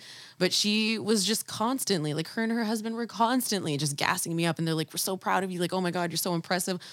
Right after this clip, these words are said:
All this shit you're doing. It's so, like, we're so, um, like, proud of you." And I'm like, "Wow, like, that feels really incredible."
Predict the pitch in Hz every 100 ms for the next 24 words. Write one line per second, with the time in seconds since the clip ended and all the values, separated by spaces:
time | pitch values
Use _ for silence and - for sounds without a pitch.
0 | - - 170 165 - 196 190 190 190 185
1 | 165 - - 185 175 175 - - - -
2 | 156 151 151 160 190 170 160 - 151 143
3 | 139 139 143 - 127 - - 214 196 185
4 | 185 185 175 170 170 170 - - 147 143
5 | 120 147 202 349 131 82 104 139 147 -
6 | - - _ _ _ - - 440 208 160
7 | 170 143 135 - 294 254 139 113 -